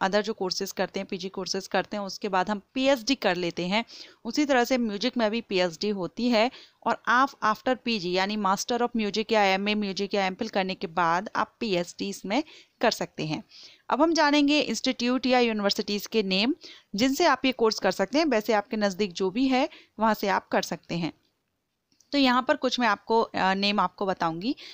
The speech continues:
University of Mumbai, Department of Music, and Bengal Music College, कोलकाता,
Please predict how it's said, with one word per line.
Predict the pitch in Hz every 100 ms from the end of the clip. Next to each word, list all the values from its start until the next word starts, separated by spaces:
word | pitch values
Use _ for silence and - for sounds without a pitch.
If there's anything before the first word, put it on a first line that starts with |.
| - _
University | 247 294 330 330 302 302
of | 302 254
Mumbai, | 220 240 339 -
Department | 208 - 190 190 185 185
of | 196
Music, | 190 175 277 - - - - _
and | 226 220
Bengal | 214 233 247 302 330
Music | 302 233 233 - 262 -
College, | 214 196 208
कोलकाता, | - 175 165 180 175 202